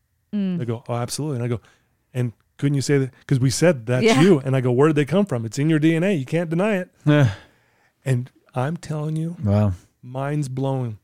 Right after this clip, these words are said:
Speaker 1: Yeah.
Speaker 3: Yeah, my wife's sitting over crying.
Speaker 2: And then
Speaker 1: Yeah.
Speaker 2: I list these things, and then we, I have the client read 'em off.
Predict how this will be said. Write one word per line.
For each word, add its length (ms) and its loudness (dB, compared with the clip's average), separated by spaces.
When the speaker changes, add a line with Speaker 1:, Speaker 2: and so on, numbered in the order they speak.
Speaker 1:
Yeah. 280 0
Speaker 3:
Yeah, 140 4
my 140 4
wife's 240 4
sitting 200 -4
over 200 -2
crying. 480 -2
Speaker 2:
And 140 0
then 100 0
Speaker 1:
Yeah. 80 2
Speaker 2:
I 40 0
list 420 0
these 280 0
things, 180 -6
and 100 2
then 120 4
we, 80 4
I 160 0
have 340 -2
the 80 -6
client 420 -8
read 280 2
'em 100 4
off. 380 -2